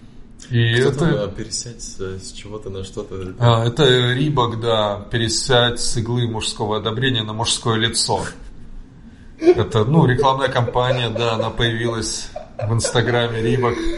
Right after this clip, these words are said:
Speaker 1: И это, слушай, это было согласовано. Я знаком с пареньком, который был тогда
Speaker 2: Согласовано.
Speaker 1: С М М-щиком. Знаешь, как было подано?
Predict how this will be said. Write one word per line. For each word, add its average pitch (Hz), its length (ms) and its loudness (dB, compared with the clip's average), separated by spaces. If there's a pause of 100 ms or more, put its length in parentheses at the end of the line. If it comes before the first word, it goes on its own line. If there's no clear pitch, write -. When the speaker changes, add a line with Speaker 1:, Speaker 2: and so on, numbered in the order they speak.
(800)
Speaker 1:
И 131 80 4
это, 123 1300 4 (340)
слушай, 196 420 4
это 180 180 2
было 175 220 2
согласовано. 135 1000 0
Я 107 240 -2
знаком 117 400 -2
с 120 120 -4
пареньком, 120 500 -4
который 104 480 -6
был 98 180 -8
тогда 151 400 4
Speaker 2:
Согласовано. 127 380 0
Speaker 1:
С 127 40 0
М 127 120 2
М-щиком. 110 440 -4 (600)
Знаешь, 180 380 4
как 113 220 2
было 120 180 4
подано? 117 460 -2